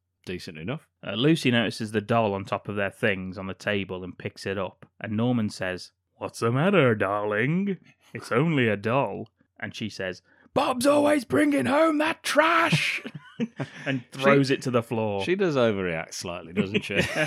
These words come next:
Speaker 2: I've put, you get Mommy Dearest vibes off
Speaker 1: Yeah,
Speaker 2: her.
Speaker 1: in fairness, she's overreacted a little bit there to having a doll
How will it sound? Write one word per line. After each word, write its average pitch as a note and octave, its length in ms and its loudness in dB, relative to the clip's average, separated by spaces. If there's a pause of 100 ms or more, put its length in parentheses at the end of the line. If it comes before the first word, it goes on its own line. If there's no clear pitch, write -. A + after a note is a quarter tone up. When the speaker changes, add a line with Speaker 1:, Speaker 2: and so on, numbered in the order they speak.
(720)
Speaker 2:
I've C#3+ 200 0
put, C#3 200 2
you C3 100 4
get C3+ 180 4
Mommy B2 340 2
Dearest A2+ 480 0
vibes G2 420 -6
off A2 80 0
Speaker 1:
Yeah, G#2+ 220 0
Speaker 2:
her. G#2+ 80 -4
Speaker 1:
in B2+ 300 -4
fairness, F2+ 540 -4
she's F#2 280 -10
overreacted F#2 720 -4
a - 40 -6
little A2 260 -6
bit F#2 180 -12
there D#2 220 -14
to E2 100 -16
having E2 220 -14
a D#2+ 60 -12
doll D#2 420 -12